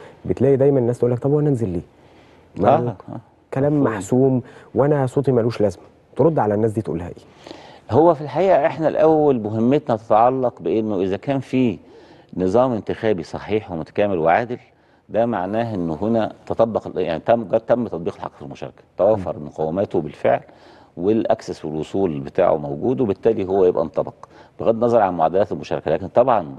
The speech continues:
Speaker 2: بكل تأكيد معدلات الإقبال مهمة جدا. يعني إحنا حتى بنقول في بعض البلدان اللي ممكن ما اكتملش فيها التجربة الديمقراطية، نقول إن الإقبال الشعبي هو الضمانة الوحيدة لنزاهة وعدالة أي عملية انتخابية.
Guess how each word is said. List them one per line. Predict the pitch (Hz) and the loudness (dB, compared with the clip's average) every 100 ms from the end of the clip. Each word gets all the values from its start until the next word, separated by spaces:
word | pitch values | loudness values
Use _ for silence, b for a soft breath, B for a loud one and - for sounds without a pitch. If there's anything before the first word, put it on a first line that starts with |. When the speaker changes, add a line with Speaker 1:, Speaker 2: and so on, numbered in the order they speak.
| - | -16
Speaker 2:
بكل | 73 71 - 85 104 - | -14 -14 -12 -6 -6 -2
تأكيد | - - 120 98 | -4 -2 -2 -2
معدلات | 76 71 90 98 | -2 0 0 0
الإقبال | 85 78 85 90 | -4 -2 -2 0
مهمة | 87 85 80 | -2 -2 -4
جدا. | 67 - B B B B B | -8 -12 B B B B B
يعني | 82 80 98 | -2 0 -2
إحنا | 110 | -2
حتى | 117 127 104 | -4 -2 -2
بنقول | 92 110 104 | -2 -4 -4
في | 90 | 0
بعض | 95 92 | 2 2
البلدان | 80 78 95 | -4 -4 -2
اللي | 90 | -2
ممكن | 87 90 85 | -4 -4 -4
ما | 78 | -4
اكتملش | - 85 87 | -6 -6 -2
فيها | - 87 | -2 -2
التجربة | 76 85 85 | 0 0 0
الديمقراطية، | 73 71 78 80 80 | -2 -4 -4 -2 -2
نقول | 76 87 78 B B B B - | 0 0 -2 B B B B -4
إن | 82 | -2
الإقبال | 76 80 101 | 0 0 0
الشعبي | - - 101 95 98 - 82 | 0 4 4 4 -4 -10 -6
هو | 80 | -6
الضمانة | 82 76 90 101 | -4 -2 0 0
الوحيدة | 85 76 87 92 90 - | 0 0 -2 -4 -4 -4
لنزاهة | 78 76 98 92 | -4 0 0 0
وعدالة | 76 73 87 - | -2 0 -2 2
أي | 85 | 2
عملية | 73 82 | 2 -2
انتخابية. | 76 - 65 | -6 -10 -14